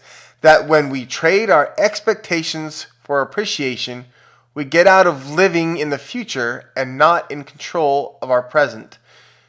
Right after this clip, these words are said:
to deciding how we are to f-, feel our, feel about our present and make it a much more enjoyable experience.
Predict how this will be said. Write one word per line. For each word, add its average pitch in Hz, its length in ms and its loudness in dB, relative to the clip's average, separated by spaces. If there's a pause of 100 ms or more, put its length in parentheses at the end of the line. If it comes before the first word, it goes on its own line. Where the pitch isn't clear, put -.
(120)
to 156 80 -6
deciding 180 480 4
how 202 300 6
we 226 200 0
are 185 100 6
to 170 60 -4
f-, - 460 -16 (140)
feel 214 480 4
our, 151 500 4 (140)
feel 208 320 6
about 139 380 6
our 139 160 0
present 135 520 -4
and 135 240 -10
make 180 380 -4
it 151 240 -6
a 135 60 -4
much 131 400 -4
more 135 180 -4
enjoyable 120 560 -6
experience. 117 840 -14